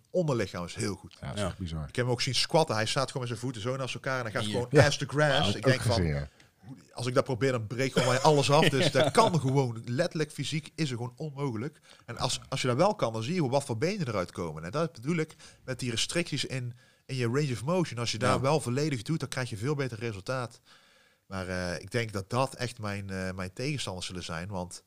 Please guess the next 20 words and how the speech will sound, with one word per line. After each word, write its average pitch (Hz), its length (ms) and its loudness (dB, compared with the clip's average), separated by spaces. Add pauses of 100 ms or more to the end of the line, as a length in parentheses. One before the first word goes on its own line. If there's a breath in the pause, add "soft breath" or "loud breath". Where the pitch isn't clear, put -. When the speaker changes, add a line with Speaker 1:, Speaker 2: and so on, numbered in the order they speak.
(160 soft breath)
Speaker 1:
ja, 95 140 -4
je 107 100 -2
hebt 113 140 -4
ook 131 160 0
natuurlijk, 117 320 -4
eh, 113 80 -4 (120)
David 120 300 -4
Hofman 131 640 -6 (420 soft breath)
uit, 110 280 -6
eh, 107 180 -2 (100)
Duitsland. 131 640 -4
Dus 107 80 -10
Speaker 3:
Ja. 95 60 -4
Speaker 1:
dat 117 100 -2
was 117 280 0
super 170 240 -2
droog. 117 420 -4
Ook 147 180 -2
een 131 80 -4
mooie 143 340 -4